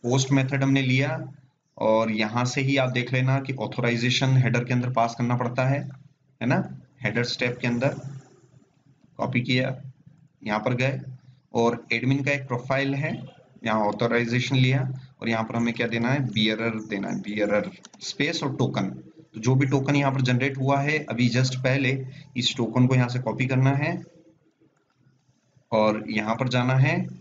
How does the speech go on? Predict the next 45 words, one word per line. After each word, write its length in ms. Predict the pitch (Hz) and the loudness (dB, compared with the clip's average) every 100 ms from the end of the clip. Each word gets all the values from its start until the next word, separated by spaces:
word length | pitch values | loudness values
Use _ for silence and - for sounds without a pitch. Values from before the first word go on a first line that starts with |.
| - _ _ | -20 _ _
और 100 | 120 | -4
बियरर 360 | 107 110 120 131 | 0 2 2 0
के 100 | 131 | 0
बाद 180 | 127 123 | 0 0
space 340 | 127 - 131 | -2 0 2
देके 260 | 127 127 131 | 2 0 0
ये 80 | 131 | -2
token 320 | 117 123 127 | 0 2 2
paste 260 | 123 - | 2 0
कर 100 | 127 | -2
देना 580 | 120 131 131 127 - - - | 0 2 2 0 -6 -12 -4
और 60 | |
send 340 | - 123 117 120 | -2 0 -2 -2
पे 60 | |
click 240 | 120 107 - | -4 -4 -4
करना 220 | 98 - | -6 -6
है। 100 | - - _ _ _ _ _ - | -10 -18 _ _ _ _ _ -4
अभी 160 | 123 135 | 0 0
क्या 160 | 170 | 2
आ 100 | 156 | 2
रहा 120 | 151 151 | 2 0
है? 240 | 165 170 | 0 2
ये 120 | 147 | 2
यूजर 300 | 143 127 123 | 4 4 2
profile 480 | 139 127 - 117 104 | 2 -2 2 2 2
आ 60 | 92 | 0
रहा 140 | 95 | 0
है, 120 | 92 - - - _ - - - - - | -2 -6 -14 -20 _ -20 -20 -20 -20 -6
ठीक 100 | 131 | -2
है। 140 | 147 - | -2 0
पहले 240 | 131 156 | 0 0
तो 100 | 175 | 0
हम 120 | 170 | 0
देख 200 | 156 156 | 0 -2
लेते 220 | 165 175 | -4 0
हैं 320 | 185 190 - - | 0 -2 -10 -6
क्या, 160 | - 160 170 170 - _ _ _ _ _ - | 0 2 2 0 -6 _ _ _ _ _ -2
अ, 280 | 123 123 117 135 | 2 4 2 0
एपीआई 440 | 135 135 160 165 | -2 2 2 2
slash 360 | 160 151 151 151 | 0 0 -2 0
admin 360 | 135 135 151 147 | -2 2 2 2
slash 240 | 147 156 147 | 2 0 0
admin 360 | 135 135 151 147 | -2 2 2 0
profile 500 | 127 123 135 143 135 | -2 0 0 0 0
endpoint 600 | 120 123 131 135 135 | -2 0 2 2 0